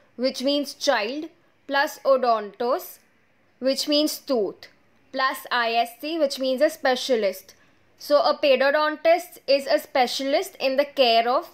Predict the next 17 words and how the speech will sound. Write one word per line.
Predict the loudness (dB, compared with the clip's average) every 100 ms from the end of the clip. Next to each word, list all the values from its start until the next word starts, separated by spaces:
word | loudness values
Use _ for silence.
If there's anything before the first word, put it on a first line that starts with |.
| -8
children's | 0 0 2 0 -2 -10
teeth. | -10 -8 -8 -10 -18 _ _ _ _ _ _
The | 0
speciality | 0 -2 -2 -2 -2 0 0 -2 -2 0
is | 2 0 2
called | 4 4 4 -2 0
pedodontia. | 2 6 6 6 2 -2 -4 -8 -6 -4 -4 -4 -10 _ _ _ _ -12
So | 0 2
a | 4 0 4
pedodontist | 4 6 4 2 0 -2 -2 -2 -6 -2
is | -2
a, | 2 0 0 -4 -4
is | -2
an | 0
expert | 0 -2 -6 2 2 4
of | 0 0 -4
pedodontia. | -2 4 4 4 0 -2 -8 -6 -4 -4